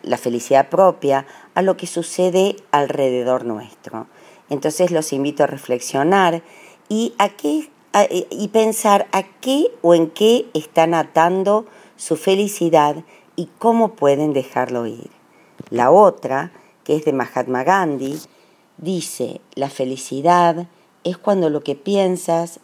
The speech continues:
lo que dices y lo que haces están en armonía".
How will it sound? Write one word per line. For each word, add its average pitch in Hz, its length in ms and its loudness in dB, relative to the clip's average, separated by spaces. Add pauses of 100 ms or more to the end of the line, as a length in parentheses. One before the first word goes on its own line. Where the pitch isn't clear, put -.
lo 120 240 -8
que 123 140 -8
dices 151 800 -6
y 123 80 -8
lo 120 200 -6
que 131 200 -2
haces 156 640 -2 (380)
están 131 360 -10
en 135 140 -4
armonía". 120 760 -8